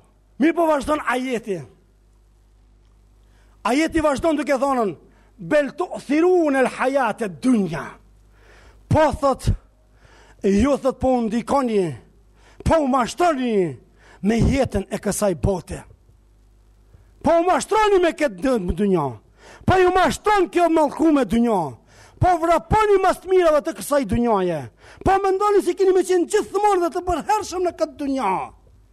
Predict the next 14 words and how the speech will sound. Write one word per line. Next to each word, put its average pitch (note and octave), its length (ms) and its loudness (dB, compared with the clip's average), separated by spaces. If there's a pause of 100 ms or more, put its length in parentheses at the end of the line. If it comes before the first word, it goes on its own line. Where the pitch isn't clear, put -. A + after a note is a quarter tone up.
(340)
Por D#4+ 360 4 (280)
na D4 220 0
e A3+ 60 0
cekëm E4+ 440 0
rastin C#4 400 0
e C#4 140 0
Isaut, C4 420 0 (160)
fjalët D#4+ 340 0
e C#4+ 100 0
Isaut C4 400 0
alayhi B3 340 -2
salatu B3 380 -4
wasalam. F#3 520 -6 (1200)
Mo D#4+ 240 2